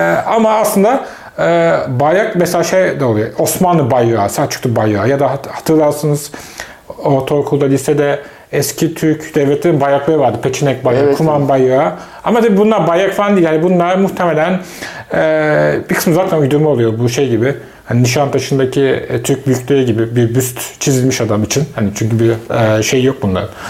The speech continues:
Speaker 1: Nasıl olduğunu bileceğimiz birçok adam gibi. Hani bunlar da, e, eski zamanlarda hani olan da diyelim.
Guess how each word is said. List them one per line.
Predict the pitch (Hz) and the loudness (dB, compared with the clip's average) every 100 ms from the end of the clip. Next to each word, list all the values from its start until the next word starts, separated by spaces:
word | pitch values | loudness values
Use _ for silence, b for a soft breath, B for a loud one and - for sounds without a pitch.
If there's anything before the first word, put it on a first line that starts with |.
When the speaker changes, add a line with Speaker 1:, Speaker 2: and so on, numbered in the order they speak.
| B B B - | B B B -2
Speaker 1:
Nasıl | 139 123 151 | -2 2 2
olduğunu | 131 131 | 2 2
bileceğimiz | 123 120 127 123 | 2 2 2 2
birçok | 123 123 | 2 2
adam | 127 117 | 0 0
gibi. | 113 202 - B B - | 2 0 -2 B B -2
Hani | 233 | 2
bunlar | 233 180 156 | 2 2 2
da, | |
e, | 233 - 214 208 196 190 | 2 2 0 0 0 0
eski | 196 226 | 0 2
zamanlarda | 233 202 190 185 160 | 2 2 2 0 0
hani | 180 | 0
olan | 160 160 226 | 2 2 2
da | 175 | 2
diyelim. | 139 123 190 - | 2 2 0 -2